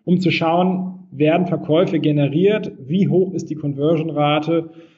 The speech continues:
und daraus kann man dann Schlüsse ziehen. Also niemand schließt mit Google irgendwelche Jahresverträge ab mit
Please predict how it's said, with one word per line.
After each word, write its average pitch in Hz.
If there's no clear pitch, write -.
und 156
daraus 165
kann 160
man 160
dann 156
Schlüsse 165
ziehen. 98
Also 123
niemand 175
schließt -
mit 147
Google 165
irgendwelche 147
Jahresverträge 151
ab 151
mit 143